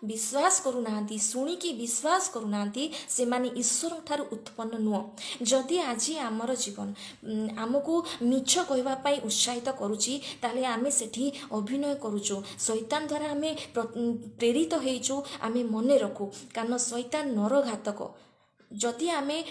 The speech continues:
ଅନ୍ୟକୁ, ଉଁ, ଠକିଲା ପରିକା ବା ମିଛ କହିଲା ପରିକା କାମ କରୁଛୁ, ଆମେ ସେଠି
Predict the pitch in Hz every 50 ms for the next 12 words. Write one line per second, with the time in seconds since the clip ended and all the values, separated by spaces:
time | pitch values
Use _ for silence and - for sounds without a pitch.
0 | - - - 214 220 240 277 302 311 311 - 311 320 320 320 - - - - 226
1 | 233 240 233 233 226 220 214 214 185 151 175 214 170 220 220 220 - 240 233 233
2 | - - 359 370 359 349 339 330 320 330 339 339 330 339 - - - - - 214
3 | 254 269 269 269 277 277 277 - - 392 392 392 349 330 330 330 330 330 311 311
4 | 339 330 311 277 247 240 262 302 277 - 220 220 220 214 254 269 285 - - -
5 | - - 240 254 294 302 - 302 294 294 302 311 311 302